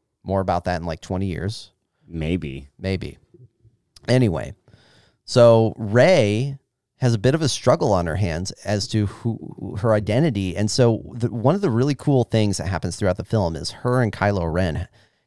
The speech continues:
Speaker 1: get this connection through the Force where they talk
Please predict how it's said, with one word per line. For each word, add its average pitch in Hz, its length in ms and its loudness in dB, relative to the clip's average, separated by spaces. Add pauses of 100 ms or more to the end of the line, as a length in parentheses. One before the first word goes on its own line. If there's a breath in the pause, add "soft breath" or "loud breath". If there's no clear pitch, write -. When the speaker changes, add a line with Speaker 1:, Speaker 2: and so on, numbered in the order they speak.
Speaker 1:
get 113 140 -2
this - 160 -2
connection - 640 -4 (160)
through 101 140 -2
the - 80 -10
Force - 520 -4 (360 soft breath)
where 104 100 -6
they 98 140 -2
talk - 580 -6